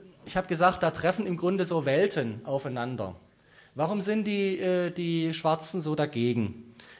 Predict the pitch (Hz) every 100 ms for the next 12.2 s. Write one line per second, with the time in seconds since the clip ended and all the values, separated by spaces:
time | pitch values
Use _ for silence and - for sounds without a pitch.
0 | - 170 - - 190 190 180 156 151 160
1 | 202 - 180 175 - - - - _ _
2 | _ _ _ _ _ _ 175 156 160 226
3 | 226 170 180 185 190 156 156 160 156 -
4 | _ 202 226 208 208 165 175 190 196 185
5 | 175 165 170 170 165 - - 147 - 147
6 | 190 202 190 - - 156 151 160 160 -
7 | - _ _ _ _ - 147 127 147 185
8 | 202 185 180 165 165 147 147 147 143 139
9 | 110 107 98 - _ _ - - - -
10 | 143 170 170 165 170 165 170 170 180 170
11 | 185 160 151 170 165 - 160 139 156 220
12 | - -